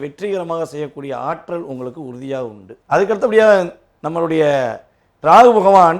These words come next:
பத்தாம் இடத்துல வந்து புதிய தொழில் துவங்குவதற்கான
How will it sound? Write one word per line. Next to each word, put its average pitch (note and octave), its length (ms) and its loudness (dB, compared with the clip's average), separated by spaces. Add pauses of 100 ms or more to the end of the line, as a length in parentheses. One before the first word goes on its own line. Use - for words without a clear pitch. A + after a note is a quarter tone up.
(140)
பத்தாம் A3+ 340 4
இடத்துல G3 260 0 (100)
வந்து D#3 200 -2 (840)
புதிய C4 260 4 (200)
தொழில் C#4 380 -2
துவங்குவதற்கான F3+ 680 -2